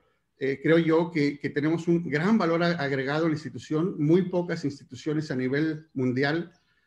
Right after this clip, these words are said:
tienen este, estos elementos de toma de decisiones, eh, basados en datos o, o en basados en ciencia de datos. Eh, muy pocos, eh, eh, instituciones tienen, eh, estos elementos de generación,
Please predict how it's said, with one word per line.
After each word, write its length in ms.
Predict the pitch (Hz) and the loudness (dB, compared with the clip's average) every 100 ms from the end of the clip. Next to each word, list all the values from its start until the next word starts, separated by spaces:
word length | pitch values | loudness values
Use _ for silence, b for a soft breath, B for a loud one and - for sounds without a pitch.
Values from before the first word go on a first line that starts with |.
| b b _ | b b _
tienen 300 | 226 247 233 | -2 2 0
este, 440 | 226 - 302 208 | -2 -2 0 0
estos 240 | 180 - 208 | -2 -4 0
elementos 800 | 185 175 190 180 202 185 - 131 | 2 2 2 0 -2 -2 -10 -10
de 280 | 139 147 | -2 -2
toma 340 | 147 190 202 196 | 0 0 0 0
de 100 | 175 | -2
decisiones, 1000 | 151 147 - 175 180 175 175 - - _ _ _ _ | -4 -6 -4 0 2 2 0 -4 -14 _ _ _ _
eh, 140 | 143 135 | -2 -2
basados 720 | 123 135 165 160 165 - - 139 | -2 -6 -4 -2 -4 -6 -12 -6
en 160 | 127 | -4
datos 420 | 147 165 185 170 | -2 -4 -6 -6
o, 60 | 135 | -6
o 120 | 131 | -4
en 80 | 131 | -4
basados 480 | 120 120 147 151 156 | -4 -6 -6 -6 -8
en 100 | 127 | -8
ciencia 360 | 147 143 143 | -4 -4 -4
de 60 | 123 | -4
datos. 560 | 120 120 190 - - _ _ _ _ _ _ _ _ | -6 -8 -12 -16 -20 _ _ _ _ _ _ _ _
Eh, 280 | 156 151 151 | 0 0 2
muy 220 | 175 220 | 4 4
pocos, 720 | 214 190 190 202 202 - - - | 4 0 0 -2 -2 -10 -18 -6
eh, 400 | 147 143 139 135 127 131 - | -2 0 0 -2 -2 -4 -4
eh, 220 | 139 139 | -4 -2
instituciones 760 | 143 151 139 135 170 170 175 - | -4 -6 -10 -4 0 2 0 -2
tienen, 440 | 165 160 165 165 | -2 0 -2 -2
eh, 200 | - 135 151 | -4 -4 -4
estos 320 | 151 160 160 | -6 -6 -2
elementos 580 | 135 139 147 156 165 131 | 0 0 0 -2 -4 -6
de 80 | |
generación, 840 | 123 131 120 120 - 160 165 180 | -6 -6 -4 -6 -2 0 2 2